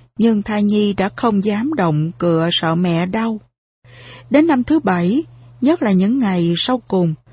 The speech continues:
sự đau đớn khốc liệt xảy ra cho công nương Suppavasa là chuyện tự nhiên của sinh lý cơ thể lúc sắp sinh, nhưng do tâm lý, cái quái thai bảy năm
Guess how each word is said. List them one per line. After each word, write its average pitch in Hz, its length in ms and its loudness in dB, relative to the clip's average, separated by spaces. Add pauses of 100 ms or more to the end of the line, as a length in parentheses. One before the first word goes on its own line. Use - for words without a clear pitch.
(200)
sự 196 200 0
đau 220 160 0
đớn 220 360 0
khốc - 340 -4
liệt 180 280 0 (300)
xảy 196 280 -2
ra 240 220 -4
cho 214 180 -4
công 208 280 0
nương 202 220 2
Suppavasa 208 960 -4 (500)
là 208 140 2
chuyện 185 380 0
tự 180 160 2
nhiên 202 440 2
của 185 300 0
sinh 226 220 0
lý 247 160 2
cơ 220 220 0
thể 175 420 -2 (300)
lúc 269 320 2
sắp - 280 -4
sinh, 214 340 0 (540)
nhưng 247 220 2
do 247 140 2
tâm 233 240 0
lý, 240 360 2 (500)
cái 285 100 2 (120)
quái 247 360 -2
thai 220 280 -4 (100)
bảy 175 300 -2
năm 240 340 0